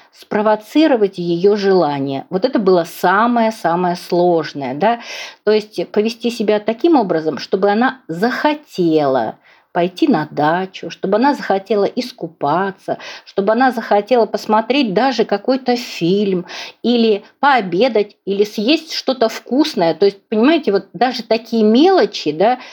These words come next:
потому что во время депрессии у человека нет таких желаний, да, он вот погружен в свою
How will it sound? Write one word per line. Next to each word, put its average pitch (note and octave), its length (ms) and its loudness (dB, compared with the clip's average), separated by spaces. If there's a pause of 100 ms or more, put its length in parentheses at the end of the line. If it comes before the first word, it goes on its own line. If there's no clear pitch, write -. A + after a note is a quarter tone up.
(120)
потому A#3 280 0
что G#3+ 300 0
во G#3 140 2
время G#3+ 260 0
депрессии A3+ 380 -2
у F#3 40 -4
человека G#3+ 380 0
нет A3+ 320 4
таких D3 360 -6
желаний, C3+ 580 -2
да, A3 320 -2 (300)
он G3 300 2
вот F#3 240 -4
погружен G#3+ 520 0
в D#3+ 80 -14
свою F#3 640 2